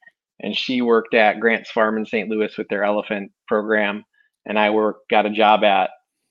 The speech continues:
the Saint Louis Zoo working with their stingrays and sharks through living exhibits.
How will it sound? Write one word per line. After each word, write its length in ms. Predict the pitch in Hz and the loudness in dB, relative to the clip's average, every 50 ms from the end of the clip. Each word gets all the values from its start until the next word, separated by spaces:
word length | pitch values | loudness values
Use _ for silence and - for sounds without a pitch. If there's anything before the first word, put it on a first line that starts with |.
| _ _ _ _ - | _ _ _ _ -2
the 240 | 110 107 101 95 - | 0 2 2 2 -2
Saint 280 | - - 123 110 107 | -2 -2 -2 -2 0
Louis 220 | 110 113 104 95 95 113 110 | -2 -2 -2 -2 -4 -6 -6
Zoo 440 | 120 120 117 107 101 95 92 98 - _ _ _ _ _ | -4 -2 -2 -2 -2 -4 -6 -10 -12 _ _ _ _ _
working 280 | - 113 110 - - 107 | -2 -2 -2 -2 -2 -6
with 120 | 104 - | -6 -4
their 120 | - 104 98 | -4 -4 -4
stingrays 460 | - - 123 113 107 101 98 95 - | -4 -4 -4 -4 -2 -4 -4 -6 -8
and 100 | 95 90 | -10 -10
sharks 460 | - - 113 104 90 82 - - - _ | -6 -2 0 0 0 0 -4 -14 -16 _
through 160 | - 98 92 | -12 -10 -8
living 280 | 98 104 98 98 87 85 | -6 -6 -6 -6 -8 -10
exhibits. 600 | 87 - - 85 71 69 - - _ _ - | -12 -14 -12 -12 -12 -12 -12 -18 _ _ -20